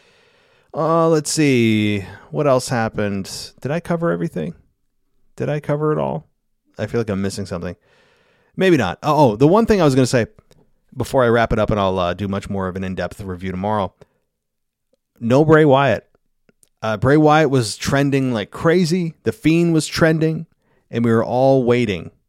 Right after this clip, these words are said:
and it didn't happen. I predicted it just to be fun. I was wrong, and I should have listened to myself, uh, my, my, uh, my head, not my heart, because a lot of us wanted him to be there, and he wasn't.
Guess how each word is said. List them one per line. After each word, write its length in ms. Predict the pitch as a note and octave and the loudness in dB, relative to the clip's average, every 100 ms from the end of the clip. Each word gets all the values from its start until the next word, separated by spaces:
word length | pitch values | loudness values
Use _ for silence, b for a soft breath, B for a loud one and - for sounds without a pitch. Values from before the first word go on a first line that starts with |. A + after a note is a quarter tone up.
| _ _ _ | _ _ _
and 140 | - G#2+ | -6 -4
it 60 | |
didn't 180 | G2+ G#2 | -4 -6
happen. 420 | F#2+ E2+ - B1 - _ _ _ _ _ - | -6 -8 -8 -10 -14 _ _ _ _ _ -6
I 120 | B2 | -2
predicted 420 | B2+ B2+ D3 F3+ | 0 0 0 0
it 240 | G3+ G#3 _ _ | -2 -4 _ _
just 220 | - A#2 | -8 -8
to 40 | - | -6
be 120 | G#2+ | -6
fun. 420 | - C3+ F#3+ A3+ _ _ _ _ _ _ _ | 0 0 0 -4 _ _ _ _ _ _ _
I 120 | - | -8
was 180 | G#2 F#2 | -6 -6
wrong, 380 | G2 B2 F#3 G#3 _ _ _ | -4 -2 -4 -8 _ _ _
and 160 | G#2+ G2 | -8 -8
I 60 | |
should 180 | - G#2+ | -6 -6
have 100 | F#2 | -4
listened 220 | G#2 - | -6 -4
to 60 | B2+ | -4
myself, 520 | C3+ D#3 D3 F3 - _ - | -4 -4 -6 -6 -16 _ -14
uh, 160 | F#2 | -12
my, 200 | F2+ F#2 | -8 -8
my, 340 | F#2+ G2 F#2 F2 | -6 -6 -6 -8
uh, 140 | D#2+ - - | -12 -16 -16
my 120 | G2 | -14
head, 300 | F2+ A#2+ B2+ | -6 -6 -4
not 140 | A2 | -6
my 100 | D#2 | -6
heart, 300 | F#2 C#3 C#3+ _ _ _ _ _ _ _ | -4 -4 -6 _ _ _ _ _ _ _
because 220 | A#2 A#2+ | -8 -6
a 40 | B2 | -4
lot 180 | C3 | -4
of 60 | B2 | -4
us 120 | A2+ - | -6 -8
wanted 420 | F#2 E3+ G3 C#3+ | -2 0 2 2
him 120 | B2 | 0
to 100 | G#2+ | 0
be 100 | A2 | -2
there, 340 | G#2+ G#2 G#2 - | 0 0 -2 -4
and 100 | G#2+ | -6
he 80 | |
wasn't. 320 | F#2+ F2+ E2+ | -4 -6 -8